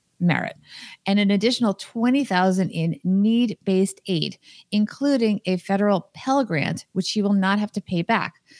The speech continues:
The daughter is responsible for eighteen thousand dollars a year, which her grandparents pay, the woman said. Um, and basically, it goes into how this woman and other parents that they spoke to follow a strategy laid out by a consulting company called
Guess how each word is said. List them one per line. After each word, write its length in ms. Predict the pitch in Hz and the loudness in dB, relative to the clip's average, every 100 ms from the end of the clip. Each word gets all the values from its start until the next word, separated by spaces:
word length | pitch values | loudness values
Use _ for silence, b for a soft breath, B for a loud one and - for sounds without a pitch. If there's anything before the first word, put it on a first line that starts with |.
| B _ | B _
The 60 | 180 | 0
daughter 280 | 185 175 - | 2 0 0
is 200 | 311 320 | -2 0
responsible 500 | 285 - 196 196 202 | -2 0 0 0 -4
for 260 | - 175 - | -2 -6 -2
eighteen 340 | 262 285 240 | -6 0 0
thousand 320 | 208 170 175 160 | 2 2 2 2
dollars 400 | 147 147 170 165 | 2 2 2 0
a 40 | |
year, 320 | 151 151 165 B B | 2 2 0 B B
which 220 | - 165 | -4 -4
her 140 | - 208 | -2 -2
grandparents 560 | 196 202 185 160 151 | 2 0 2 -2 -4
pay, 160 | - 151 | -2 -2
the 100 | 156 | 0
woman 240 | 156 147 | 0 0
said. 300 | 143 - - - _ _ B B B B B B _ - | -2 -4 -4 -10 _ _ B B B B B B _ -2
Um, 460 | 190 180 175 170 - _ _ _ _ | 0 2 2 -2 -4 _ _ _ _
and 240 | 202 185 - _ | 0 0 -4 _
basically, 500 | 254 311 262 240 185 | -4 -2 -2 0 0
it 100 | 190 | -2
goes 220 | 214 208 | -2 0
into 180 | 208 208 | 0 -2
how 240 | 202 190 | 0 0
this 240 | 185 202 - | 0 -2 0
woman 340 | 208 208 202 | 0 2 0
and 140 | - 170 | -2 -2
other 180 | 185 202 | -2 -2
parents 480 | - 185 175 175 - | -2 0 2 0 -2
that 140 | 170 | -2
they 100 | 170 | -2
spoke 300 | - 214 202 | 0 -2 0
to 240 | 185 170 | 0 0
follow 480 | - 190 185 208 208 | 0 0 2 4 2
a 80 | 185 | 0
strategy 480 | - 180 185 180 180 | -2 0 0 0 0
laid 180 | 180 175 | 0 2
out 200 | 180 170 | 2 2
by 80 | 170 | -2
a 80 | |
consulting 500 | 165 170 - 233 233 | 0 -2 -2 -2 0
company 380 | 196 175 170 170 | 0 0 0 -2
called 260 | 170 160 | 0 -2